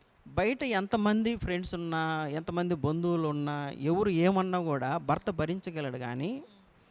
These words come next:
కట్టుకున్న భార్య భర్తని ఒక చిన్న మాట, ఒక నింద వేసినా, ఒక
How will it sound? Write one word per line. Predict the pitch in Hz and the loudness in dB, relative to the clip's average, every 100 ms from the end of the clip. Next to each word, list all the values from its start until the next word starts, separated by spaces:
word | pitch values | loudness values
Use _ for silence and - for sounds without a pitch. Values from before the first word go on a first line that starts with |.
| - - | -12 0
కట్టుకున్న | 202 208 262 269 | 0 2 2 4
భార్య | 247 185 185 196 175 160 190 | 2 2 2 2 0 0 -2
భర్తని | 170 151 175 220 202 175 175 | -2 -2 -2 -4 -2 0 -2
ఒక | 139 139 | -2 -4
చిన్న | 170 - 175 202 | -6 -6 -4 -2
మాట, | 190 156 156 | 0 -2 0
ఒక | 147 | -2
నింద | 147 147 175 | 0 -2 0
వేసినా, | 196 165 156 151 147 131 135 _ _ - - - - | 2 4 2 0 -4 -4 -6 _ _ -20 -20 -20 -18
ఒక | - | -12